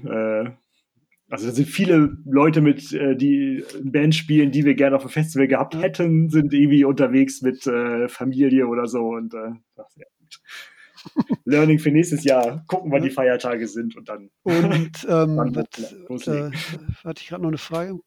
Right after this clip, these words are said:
Speaker 2: Kopf? Ach so, genau, w-, ähm, ist, also wenn, wenn, äh, wenn du ein normales Festival machst, hast du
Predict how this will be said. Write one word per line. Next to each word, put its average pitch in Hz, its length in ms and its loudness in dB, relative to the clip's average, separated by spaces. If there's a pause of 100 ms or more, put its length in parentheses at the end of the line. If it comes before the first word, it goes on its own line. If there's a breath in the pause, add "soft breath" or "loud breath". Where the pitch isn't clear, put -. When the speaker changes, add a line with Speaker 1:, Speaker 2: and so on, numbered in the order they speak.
(100)
Speaker 2:
Kopf? - 460 -14
Ach 160 100 -4
so, 214 120 0
genau, 165 300 2
w-, 160 60 -8
ähm, 160 360 0 (500 soft breath)
ist, - 320 -6 (240)
also 156 160 0
wenn, 165 240 2
wenn, 160 140 -2
äh, 151 340 -4
wenn 160 120 -8
du 143 60 -4
ein 143 60 -6
normales 147 340 -2
Festival 196 420 -4
machst, 185 260 -6
hast 165 220 -8
du 160 240 -8